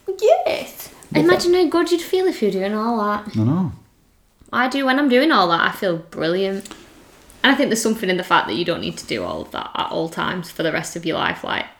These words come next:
Speaker 1: that isn't gonna be easy. It isn't gonna
Speaker 2: No.
Speaker 1: be that easy. Like, it's not a case of you start doing this and then boom, you're sorted. Like, there'll be times where you don't time block a thing and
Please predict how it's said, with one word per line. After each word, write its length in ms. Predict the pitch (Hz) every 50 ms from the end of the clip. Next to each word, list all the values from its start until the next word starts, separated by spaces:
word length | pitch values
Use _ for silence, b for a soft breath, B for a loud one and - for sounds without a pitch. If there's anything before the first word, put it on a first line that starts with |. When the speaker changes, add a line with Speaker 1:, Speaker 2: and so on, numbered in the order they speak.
| _ -
Speaker 1:
that 260 | - 175 - - -
isn't 240 | - 190 170 180 -
gonna 160 | 180 175 170
be 160 | 160 160 151
easy. 440 | - 156 156 160 160 170 165 170 - b b b b b
It 140 | b - 175 202
isn't 140 | 208 202
gonna 140 | - 170 175
Speaker 2:
No. 80 | 180 220
Speaker 1:
be 40 | 175
that 200 | 170 - - 165
easy. 400 | 165 165 165 170 165 165 175 165 -
Like, 200 | 175 170 - 185
it's 140 | 185 - 226
not 100 | - -
a 40 |
case 180 | - 196 185 180
of 60 | 185 185
you 100 | 185 180
start 260 | - 180 160 - -
doing 180 | 170 170 170 170
this 180 | 175 170 -
and 100 | 180 180
then 140 | 170 165 170
boom, 240 | 170 175 170 165 165
you're 80 | 175 165
sorted. 520 | - 170 170 170 - - - 160 - -
Like, 300 | - 160 - - - - - b b b b b b b
there'll 140 | b 202 190
be 80 | 196 196
times 380 | 196 190 175 165 175 180 -
where 80 | 185 170
you 140 | 165 165 170
don't 240 | 165 165 160 170 170
time 240 | - 170 156 160 160
block 180 | 165 160 -
a 60 | 175 165
thing 340 | - 160 165 165 165 160
and 220 | 165 160 165 170